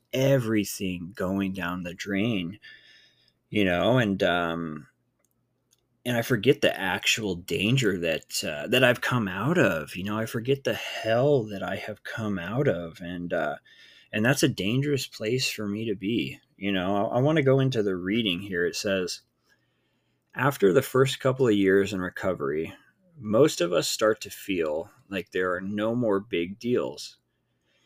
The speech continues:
If we've been diligent in working the steps, the past is largely resolved and we have a solid foundation on which to build our future.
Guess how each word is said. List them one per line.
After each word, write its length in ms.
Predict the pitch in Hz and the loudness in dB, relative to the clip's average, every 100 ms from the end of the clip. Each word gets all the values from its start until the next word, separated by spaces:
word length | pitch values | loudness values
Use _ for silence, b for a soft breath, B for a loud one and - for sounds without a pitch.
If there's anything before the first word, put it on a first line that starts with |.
| _ _ | _ _
If 180 | - - | -16 -2
we've 140 | 95 98 | 0 2
been 200 | 98 95 | 0 2
diligent 640 | 104 135 123 107 95 98 | 4 6 6 2 -4 -4
in 120 | 95 | -8
working 360 | 95 90 101 92 | -6 -6 -6 -6
the 60 | |
steps, 680 | 90 - 82 85 - - - - | -6 -6 -4 -4 -8 -12 -14 -14
the 140 | 127 98 | -8 -8
past 560 | - - 104 127 135 | -8 -4 -2 -2 -4
is 180 | 92 87 | -8 -8
largely 480 | 78 90 107 123 143 | -2 2 2 2 2
resolved 720 | 151 117 87 65 80 - - - | 2 0 -2 -2 -4 -8 -18 -14
and 100 | 101 | -10
we 120 | 98 | -8
have 180 | 98 92 | -6 -6
a 80 | 82 | -4
solid 640 | - - 92 92 107 127 | -4 -2 -2 0 -2 -4
foundation 920 | - 98 95 92 90 85 87 82 82 | -6 -6 -4 -4 -4 -4 -6 -8 -10
on 220 | 85 82 | -8 -4
which 320 | 87 85 - | -2 0 0
to 80 | - | -2
build 380 | 85 87 76 80 | -4 -4 -2 -4
our 100 | 76 | -8
future. 600 | - 82 76 - - | -8 -12 -10 -8 -10